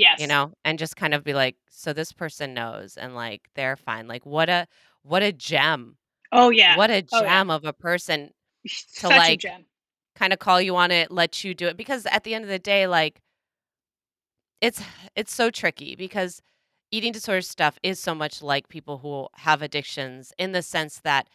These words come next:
Speaker 1: until you're ready to make a change or, or get the help that you need, i-, it's not gonna do anything.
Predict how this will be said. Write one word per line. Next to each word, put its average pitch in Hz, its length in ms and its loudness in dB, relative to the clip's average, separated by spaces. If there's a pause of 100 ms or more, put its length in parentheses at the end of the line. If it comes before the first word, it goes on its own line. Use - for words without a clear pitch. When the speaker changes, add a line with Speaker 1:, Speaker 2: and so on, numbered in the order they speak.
(180)
Speaker 1:
until 190 340 -2
you're 180 220 -4
ready 151 280 -2
to - 120 -14
make 139 260 -4
a 139 80 -4
change 147 440 -6
or, 143 180 -6
or 139 160 -10
get 139 220 -14
the 143 100 -6
help 143 200 -2
that - 200 -12
you 143 60 -8
need, 139 200 -8
i-, 165 40 -4
it's 185 280 -6
not 190 140 4
gonna 175 160 -6
do 165 280 -8
anything. 131 540 -8